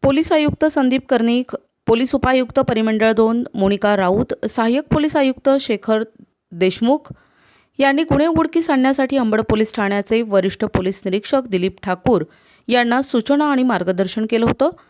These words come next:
त्याप्रमाणे अंबड पोलीस स्टेशननं खालील गुन्हे उघडकीस आणलेत.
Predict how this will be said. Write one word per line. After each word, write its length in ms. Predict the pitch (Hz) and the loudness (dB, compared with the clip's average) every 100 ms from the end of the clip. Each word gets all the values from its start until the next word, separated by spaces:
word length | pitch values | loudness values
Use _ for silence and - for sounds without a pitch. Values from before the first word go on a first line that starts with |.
| _ _ - | _ _ -4
त्याप्रमाणे 440 | 269 254 269 269 285 | -2 2 2 2 2
अंबड 240 | 247 247 | 2 0
पोलीस 260 | 247 254 247 | 0 -2 0
स्टेशननं 460 | 247 - 233 233 247 | -2 -2 -2 -2 -2
खालील 260 | 233 190 | -2 -2
गुन्हे 220 | 196 196 196 | -2 -2 -2
उघडकीस 420 | 170 170 214 226 | -2 -6 -8 -4
आणलेत. 260 | 214 240 | -2 0